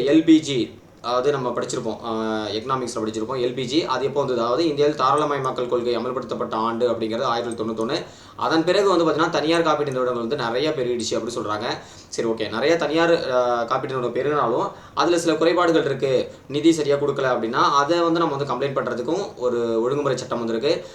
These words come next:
ஆயிரத்தி தொள்ளாயிரத்தி தொண்ணூத்தொன்பது. So, இது நமக்கு ஸ்கூல் புக்ல இருக்கு, இந்த பாயிண்ட் ஸ்கூல் புக்ல இருக்கு, இது கிடையாது, அதனால நோட் பண்ணி வச்சுக்கோங்க.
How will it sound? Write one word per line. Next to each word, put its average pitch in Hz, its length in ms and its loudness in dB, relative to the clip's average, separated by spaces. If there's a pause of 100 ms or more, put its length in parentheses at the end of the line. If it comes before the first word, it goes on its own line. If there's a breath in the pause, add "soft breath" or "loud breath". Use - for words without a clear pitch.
(140 loud breath)
ஆயிரத்தி 156 420 2
தொள்ளாயிரத்தி 127 400 0
தொண்ணூத்தொன்பது. 113 500 -2
So, 127 160 -2
இது 135 240 0
நமக்கு 147 360 2 (440)
ஸ்கூல் 156 300 2
புக்ல 139 180 0
இருக்கு, 127 360 2
இந்த 135 240 -2
பாயிண்ட் 135 240 0
ஸ்கூல் 127 280 -4
புக்ல 120 140 -4
இருக்கு, 117 280 -2
இது 120 160 -6
கிடையாது, 120 460 0
அதனால 120 240 -2
நோட் 117 180 -6
பண்ணி 117 160 -4
வச்சுக்கோங்க. 113 300 -4